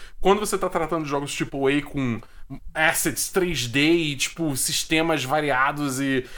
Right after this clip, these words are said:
lançando em consoles diferentes, P C, e tem otimização,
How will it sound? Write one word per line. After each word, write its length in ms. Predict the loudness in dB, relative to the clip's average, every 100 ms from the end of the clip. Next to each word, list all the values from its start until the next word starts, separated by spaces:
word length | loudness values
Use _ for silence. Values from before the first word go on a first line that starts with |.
| -12 -8
lançando 440 | -2 -2 0 -2
em 20 |
consoles 580 | -2 -2 0 2 0 0
diferentes, 560 | -4 0 2 2 -2 -4
P 160 | -2 -2
C, 280 | 0 -2 0 0 0
e 60 |
tem 120 | -2
otimização, 840 | -4 -4 -4 -4 -2 0 2 2